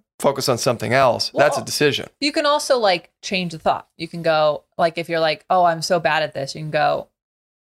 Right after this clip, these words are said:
Speaker 2: "You know what? I actually am choosing to tell myself that I'm working on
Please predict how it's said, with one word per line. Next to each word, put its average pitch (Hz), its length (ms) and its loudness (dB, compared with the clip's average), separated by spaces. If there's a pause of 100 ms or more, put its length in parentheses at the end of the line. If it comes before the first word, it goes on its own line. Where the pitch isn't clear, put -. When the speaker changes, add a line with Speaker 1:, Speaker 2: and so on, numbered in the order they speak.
(140)
Speaker 2:
"You 202 120 -2
know 220 120 2
what? 220 180 0
I 175 60 0
actually 170 440 -4
am 160 160 -6
choosing 156 440 -8
to 151 500 -8 (240)
tell 165 140 -2
myself 151 340 -4
that 147 100 -2
I'm 147 160 -4
working 156 360 -6
on - 160 -16